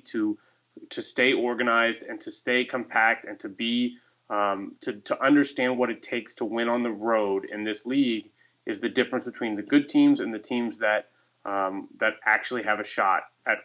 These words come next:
at winning the sh-, winning the Shield and winning the Cup. And for me, I think this is another game, just like Sporting Kansas City, where you take encouragement out of, of, of the whole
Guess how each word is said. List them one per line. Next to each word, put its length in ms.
at 100
winning 260
the 60
sh-, 200
winning 260
the 80
Shield 300
and 100
winning 220
the 60
Cup. 380
And 280
for 160
me, 440
I 180
think 460
this 280
is 100
another 320
game, 300
just 160
like 100
Sporting 260
Kansas 280
City, 140
where 160
you 120
take 240
encouragement 720
out 200
of, 240
of, 280
of 180
the 80
whole 580